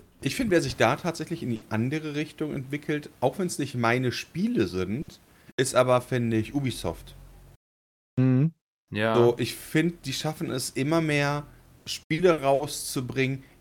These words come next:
Speaker 1: die mich nicht so falsch hypen. So, ich find so ein gutes Beispiel ist Watch Dogs Legions, ja? Gutes, also für mich war das so ein gutes, solides Spiel für die Leute, die Watch Dogs mögen, die bekommen da mehr von dem. Und das
Speaker 2: Mhm.
Speaker 1: ist auch geworden.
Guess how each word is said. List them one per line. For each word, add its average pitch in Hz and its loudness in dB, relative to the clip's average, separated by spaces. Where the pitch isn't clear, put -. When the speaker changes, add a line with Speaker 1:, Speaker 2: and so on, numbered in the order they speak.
Speaker 1:
die 135 2
mich 131 0
nicht 143 -2
so 143 2
falsch 143 0
hypen. 95 -2
So, 120 4
ich 117 -4
find 160 0
so 139 2
ein 127 -4
gutes 156 -6
Beispiel 131 2
ist 131 -2
Watch 113 4
Dogs 113 0
Legions, - -6
ja? 110 0
Gutes, 233 2
also 127 2
für 127 -6
mich 196 0
war 190 2
das 170 2
so 151 6
ein 123 -2
gutes, 190 -2
solides 147 2
Spiel 160 4
für 139 -2
die 123 -2
Leute, 131 4
die 123 -2
Watch 135 2
Dogs 117 0
mögen, 143 2
die 123 2
bekommen 123 0
da 120 6
mehr 113 6
von 95 -6
dem. 80 -4
Und 110 0
das 123 10
Speaker 2:
Mhm. 123 6
Speaker 1:
ist 127 2
auch 135 4
geworden. 123 6